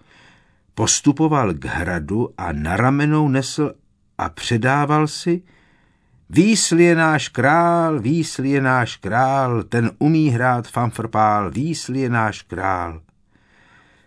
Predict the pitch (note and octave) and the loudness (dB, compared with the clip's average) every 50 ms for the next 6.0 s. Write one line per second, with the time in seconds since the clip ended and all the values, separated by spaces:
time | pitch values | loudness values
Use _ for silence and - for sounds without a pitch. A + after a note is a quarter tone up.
0 | _ _ _ _ A#2+ A#2+ B2 C#3+ D#3+ F#3 G#3+ A3 G#3+ A#3 G#3 F3 - - _ _ | _ _ _ _ 2 4 6 6 6 6 4 2 2 0 -4 -6 -8 -16 _ _
1 | _ _ _ _ _ _ _ _ _ _ _ _ _ _ _ _ _ C#2+ D#2 A2 | _ _ _ _ _ _ _ _ _ _ _ _ _ _ _ _ _ -4 -2 -2
2 | A2+ - G#2+ F#2 - G2+ F2+ F#2 F#2 - - D#2+ G2 F2 - - F2 D#2 C#2 E2 | 0 0 -2 -2 -2 -4 -4 -4 -4 -6 -8 -8 -8 -8 -8 -8 -8 -8 -8 -8
3 | D#2 D2+ D#2+ E2 E2 D#2 D2+ D2+ D#2+ E2 - _ _ _ _ _ A#2+ C#3 E3+ G#3 | -8 -8 -6 -8 -8 -8 -8 -10 -12 -14 -18 _ _ _ _ _ 0 0 2 4
4 | B3+ C4+ C4+ C#4 C4 B3+ B3 A#3+ A#3+ A#3 F3+ A#2 - _ _ _ _ - _ - | 4 4 4 4 4 2 2 4 4 2 2 0 -2 _ _ _ _ -20 _ -10
5 | D2 E2+ G#2+ A2 G#2 F#2 - - G2+ F#2 D#2 D2+ F2+ F2+ F2 E2+ D#2+ D#2 D#2 | -2 0 0 2 0 0 -2 -4 -4 -4 -2 -2 -2 -2 -2 -4 -4 -6 -10